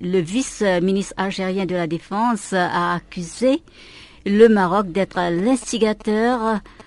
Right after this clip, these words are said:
des troubles qui secouent depuis fin novembre Tougout, euh, dans la wilaya de Oug-, Ouggala.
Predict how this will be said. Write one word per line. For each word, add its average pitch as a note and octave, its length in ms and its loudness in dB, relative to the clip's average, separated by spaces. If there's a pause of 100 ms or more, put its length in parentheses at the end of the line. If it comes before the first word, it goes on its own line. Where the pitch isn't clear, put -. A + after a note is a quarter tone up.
(380)
des F#3 180 2
troubles G3+ 480 0
qui - 140 -4
secouent G#3 560 -2
depuis F#3+ 840 0
fin G3 280 0
novembre G3 720 0 (280)
Tougout, G3+ 480 2 (120)
euh, D#3+ 120 -4
dans F3 420 0
la E3+ 220 0
wilaya F3 560 0 (120)
de D#3 280 -4
Oug-, F3 260 -6 (200)
Ouggala. D#3+ 680 -8